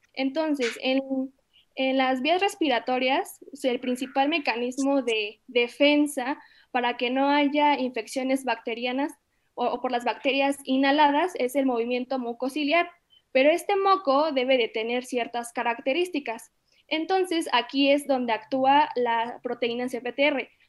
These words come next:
Aquí la tenemos normal, bonita. Entonces, aquí dijimos que va a ser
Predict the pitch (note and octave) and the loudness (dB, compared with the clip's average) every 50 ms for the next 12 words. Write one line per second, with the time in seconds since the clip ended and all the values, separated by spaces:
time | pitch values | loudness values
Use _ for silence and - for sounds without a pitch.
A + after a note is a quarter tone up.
0 | - - A3+ A3+ C#4+ D#4 F4+ F4 D#4+ B3 B3+ C4 C4 C#4 D4 D4+ C4+ B3 A#3+ A3+ | -8 -8 -6 -4 -2 -2 0 0 -2 -2 -2 -2 0 0 0 0 -2 -4 -6 -6
1 | A#3 A#3+ C#4 D#4 F4+ G4 G4 G4 - _ _ _ _ _ _ - B3+ A#3+ B3 A#3+ | -4 -2 0 0 0 0 -2 -4 -8 _ _ _ _ _ _ -6 -4 -2 -2 -2
2 | A#3 - D4 - - A#3+ A#3 D4+ D4+ C#4+ C#4 C4 B3+ - - C#4 C#4 C#4 - F4 | -4 -6 -8 -8 -6 -4 -2 0 0 0 0 -2 -4 -4 -2 -4 -2 -2 0 2
3 | F#4 F4+ F4 E4+ E4+ E4 E4+ E4+ F4 - - C4 B3 B3+ B3+ C4 C4 - C4+ C4 | 2 2 2 0 -2 -2 -2 -2 -4 -2 -2 -2 0 0 0 0 0 0 0 0
4 | C#4 | 0